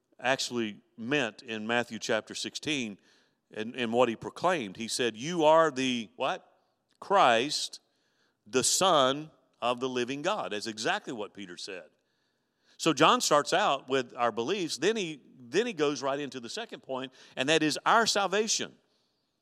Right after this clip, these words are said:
So, so John flows right into the second sign that believers can take confidence in. And again, in verse one, he says, "Everyone who believes that Jesus is the Christ is born of God." And then the first part of verse four says, "For everyone born of God overcomes the world."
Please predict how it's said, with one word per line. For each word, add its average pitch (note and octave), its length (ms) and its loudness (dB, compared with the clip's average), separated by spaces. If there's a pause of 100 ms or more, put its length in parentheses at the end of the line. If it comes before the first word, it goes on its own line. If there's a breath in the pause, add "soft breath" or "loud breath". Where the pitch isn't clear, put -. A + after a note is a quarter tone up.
(180)
So, E3 320 4
so D3+ 340 2 (160)
John D#3 260 4
flows D3+ 360 2
right C#3+ 220 4
into G3+ 220 -2
the E3+ 120 -4
second F3 320 -2
sign B2+ 320 -2
that C3 100 -2
believers B2+ 460 -2
can A#2+ 120 -6
take A#2 200 -6
confidence B2 560 -6
in. A2 240 -4 (320 loud breath)
And C3 100 0
again, D#3 200 4
in C3+ 60 -4
verse C3+ 200 2
one, F#3 180 0
he E3 60 -4
says, B2 200 -4
"Everyone D#3 380 0
who F3 100 -6
believes C3 380 0
that A#2 120 -4
Jesus D#3+ 480 -4 (320 loud breath)
is C#3+ 200 0
the C3 100 -2
Christ D#3 420 -2
is A#2+ 120 -2
born C3 200 0
of A#2 140 -4
God." A#2+ 420 0 (420 soft breath)
And B2+ 120 2
then C#3+ 260 2 (100)
the A#2+ 120 0
first D#3+ 240 4
part D3 180 6
of B2+ 80 -2
verse B2+ 180 0
four G#3+ 240 2
says, A#2+ 340 0 (280 loud breath)
"For C#3 260 0
everyone G#3 600 2
born A#2+ 260 -2
of F#2 120 -8
God G2+ 260 0
overcomes A#2 500 -6
the C3 80 -10
world." D3+ 400 -8